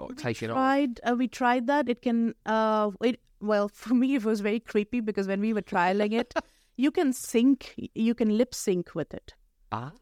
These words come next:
Speaker 1: So you
Speaker 2: interesting.
Speaker 1: can be in, you know, Harry, it can be you, but I can ask those questions. And that is
Speaker 2: <laughs>
Speaker 1: scary, folks.
Speaker 2: So
Speaker 1: I don't want
Speaker 2: crazy.
Speaker 1: my
Speaker 2: It's like
Speaker 1: interviewer
Speaker 2: deep fake.
Speaker 1: E-,
Speaker 2: I,
Speaker 1: exactly.
Speaker 2: yeah, yeah, yeah.
Speaker 1: Uh, if you're interviewing me, I want you to look into your eye and
Speaker 2: Yeah.
Speaker 1: talk to you, not to,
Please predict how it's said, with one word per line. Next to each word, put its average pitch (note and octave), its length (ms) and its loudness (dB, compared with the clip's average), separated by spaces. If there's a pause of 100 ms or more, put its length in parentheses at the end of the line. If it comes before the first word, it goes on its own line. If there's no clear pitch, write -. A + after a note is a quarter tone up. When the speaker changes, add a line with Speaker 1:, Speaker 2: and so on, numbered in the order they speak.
(120)
Speaker 1:
So G#3+ 440 2
you F#3+ 160 -2
Speaker 2:
interesting. F3+ 180 0
Speaker 1:
can A#3 60 2
be A3+ 240 -2 (100)
in, A3 280 0
you G#3+ 160 0
know, A3 140 0
Harry, G3+ 240 0
it F#3+ 100 -4
can A3 160 2
be G3+ 60 0
you, F#3 400 -2 (140)
but F#3+ 120 0
I F#3 160 0
can F#3+ 160 -2
ask F3 240 -6
those D3+ 160 -8
questions. - 560 -16 (420)
And G#3+ 140 0
that B3+ 160 4
is B3+ 260 0 (160)
Speaker 2:
<laughs> - 140 -20
Speaker 1:
scary, G3 540 -4
folks. - 280 -10
Speaker 2:
So - 160 -4
Speaker 1:
I A3+ 180 2
don't C4 200 0
want A3+ 260 2
Speaker 2:
crazy. A#3+ 60 -4
Speaker 1:
my G#3 160 0 (220)
Speaker 2:
It's - 140 -6
like F#3 160 2
Speaker 1:
interviewer G3+ 60 -10
Speaker 2:
deep F#3+ 240 -2
fake. E3+ 440 0
Speaker 1:
E-, D#4 120 -12
Speaker 2:
I, D3 140 0
Speaker 1:
exactly. D3 320 -2
Speaker 2:
yeah, A#2+ 260 -2
yeah, G#2+ 140 -2
yeah. G#2 220 -4
Speaker 1:
Uh, B3 80 -4
if B3 160 -6
you're C#4+ 180 0
interviewing C#4 640 -2
me, D4 160 0
I C#4 100 2
want B3 320 -2
you C#4+ 100 -2
to B3+ 180 -4
look A3 240 -2
into B3+ 220 -2
your A3 280 0
eye A3+ 140 2
and A3 180 -2
Speaker 2:
Yeah. C3 180 -4
Speaker 1:
talk A#2 100 -6
to G#3+ 60 -2
you, F3+ 140 0
not G3 300 0
to, G3 320 0